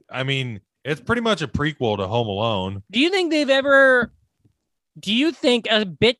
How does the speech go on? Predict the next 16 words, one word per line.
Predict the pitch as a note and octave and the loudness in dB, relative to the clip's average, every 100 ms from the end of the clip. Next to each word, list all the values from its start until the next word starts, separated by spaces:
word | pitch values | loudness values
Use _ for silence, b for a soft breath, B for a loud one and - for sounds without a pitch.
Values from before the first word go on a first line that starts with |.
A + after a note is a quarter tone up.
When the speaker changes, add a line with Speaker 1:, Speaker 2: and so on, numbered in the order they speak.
| - | -2
Speaker 2:
character | A3+ A#3 G3+ A#3 A3+ | 0 2 2 0 2
in | |
a | G#3 | 0
movie, | F#3+ F#3+ E3 D3 C3+ C3+ - - B B B B - | 2 2 2 -2 -6 -10 -16 -20 B B B B -10
especially | F3 - C4 C4+ A3 G3+ | -10 -2 0 0 0 0
a | D#3 | 0
child, | - G3 F#3 C#3 B2 C3 _ _ _ _ _ _ | 0 0 0 -2 -6 -12 _ _ _ _ _ _
has | F#3+ G3+ | 0 2
ever | A#3 A#3+ A#3+ G3+ | 4 4 4 4
launched | E3+ F3+ G#3+ A#3 - - | 2 4 4 2 -4 -2
another | A3 G3 G3 F#3+ F#3+ G3 G3+ | 2 4 2 2 2 4 2
movie | F#3 F#3 E3 D3+ C#3 D3 | 4 4 4 0 -2 -4
the | D#3 | 0
way | D#3+ F3 | 2 2
that | D#3+ D#3 C#3 | 2 0 -4
did? | C#3 | -14